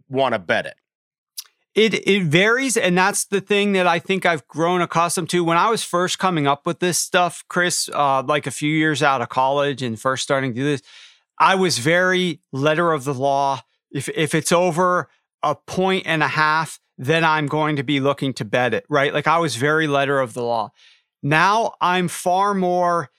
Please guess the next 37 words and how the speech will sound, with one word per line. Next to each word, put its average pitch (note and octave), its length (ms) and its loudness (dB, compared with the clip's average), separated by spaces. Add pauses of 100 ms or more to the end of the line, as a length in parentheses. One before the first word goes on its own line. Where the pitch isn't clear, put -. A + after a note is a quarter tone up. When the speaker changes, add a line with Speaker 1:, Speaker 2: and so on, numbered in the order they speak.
(160)
Speaker 2:
here's F#3 360 0
what G#3 140 0
the G3+ 80 -2
model E3+ 360 2
says. C3+ 540 0 (240)
Let's D#3 220 0
start F3+ 340 0 (180)
factoring F3 520 0
in D#3 180 0
injuries E3 640 0
and C#3 120 4
other D#3 240 2
things D#3+ 400 0
that, D3 340 0 (140)
uh, C3+ 460 0 (380)
involve D#3+ 480 0
this E3 220 -2
game, D#3 440 0 (320)
perf-, - 320 -4
past F#3 340 2
performance, E3 680 -2
different F3+ 260 -2
things F3 140 -2
that E3 120 2
we D#3+ 120 -2
see. D#3+ 280 0 (300)
And F3+ 260 2
there G3 160 4
are A#3 120 2
some G3 280 0
games G3 320 -2
this F#3+ 240 -2
year F#3+ 180 2
where D#3+ 400 0 (800)
my D3+ 180 2
model's E3+ 400 2
been D#3+ 360 0